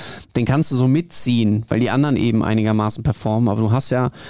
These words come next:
mittlerweile vier, fünf von diesen Leuten auf dem Platz, die, äh, ja, dann bei mir jetzt auch, äh, in der Einzelkritik bei einer fünf gelandet sind und solche Spiele kannst du dann einfach nicht gewinnen.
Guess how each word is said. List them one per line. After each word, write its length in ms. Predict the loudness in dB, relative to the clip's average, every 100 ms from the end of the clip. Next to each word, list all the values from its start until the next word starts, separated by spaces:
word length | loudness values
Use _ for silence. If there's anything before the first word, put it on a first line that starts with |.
| -10 -4
mittlerweile 480 | -2 0 0 0 0
vier, 280 | 0 0
fünf 340 | 2 2 2 2
von 160 | 0
diesen 240 | 0 2 2
Leuten 380 | 2 2 0 0
auf 160 | 0
dem 100 | 0
Platz, 380 | 2 0 -2 -4
die, 380 | 0 2 2 2
äh, 100 | -2 -4 -6 -6 -6 -4 -2
ja, 220 | 0 0 -2 -2
dann 180 | -2 0
bei 100 | 2
mir 220 | 2 2
jetzt 180 | 0 0
auch, 300 | -2 0 -2
äh, 80 | 0
in 180 | 0
der 80 | 0
Einzelkritik 480 | 0 -2 0 0 0
bei 80 | 0
einer 140 | 0
fünf 280 | 0 0 0
gelandet 420 | 0 0 2 0
sind 220 | 0 -2 -4 -14 -16 -8 -4
und 120 | -2
solche 260 | 0 0
Spiele 340 | -2 0 0 0
kannst 280 | 0 -2 -2
du 60 |
dann 160 | -2 0
einfach 240 | -2 -2
nicht 180 | -4 -2
gewinnen. 320 | -4 -2 -2